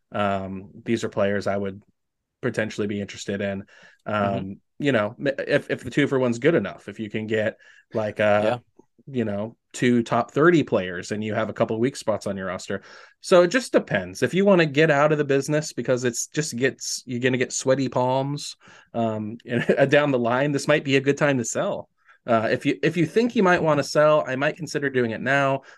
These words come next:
Speaker 1: That way, whoever's getting him
Speaker 2: Mm-hmm.
Speaker 1: is gonna get some of that value, that peace of mind that they have a few months before they have to get the sweaty palms. That's all I'm gonna say.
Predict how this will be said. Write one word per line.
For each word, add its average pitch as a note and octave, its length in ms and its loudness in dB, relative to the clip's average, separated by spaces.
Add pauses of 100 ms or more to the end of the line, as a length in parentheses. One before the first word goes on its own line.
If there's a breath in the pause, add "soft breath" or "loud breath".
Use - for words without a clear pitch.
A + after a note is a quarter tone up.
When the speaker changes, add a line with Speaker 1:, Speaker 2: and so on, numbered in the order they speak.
(100)
Speaker 1:
That C3+ 200 2
way, C3 380 4 (240)
whoever's A2 320 -4
getting C#3+ 280 0
him C#3 220 0
Speaker 2:
Mm-hmm. B2+ 100 -4
Speaker 1:
is A2+ 100 -8
gonna A#2+ 200 2
get A#2 220 0
some A#2 220 0
of A#2 60 0
that A#2+ 280 2
value, B2 600 0 (360 soft breath)
that B2 180 2
peace C3+ 240 0
of A#2 100 2
mind A#2 300 2
that - 100 -6
they A#2+ 120 2
have A2+ 180 -2
a G#2+ 40 -12
few B2 180 -2
months A2+ 260 2
before A2 240 -2
they B2 140 2
have A#2+ 180 0
to A2+ 60 -8
get G#2 160 -12
the - 60 -20
sweaty - 240 -12
palms. - 400 -18
That's - 140 -10
all B2 100 -2
I'm A2 80 -4
gonna G#2+ 160 -8
say. G2 220 -6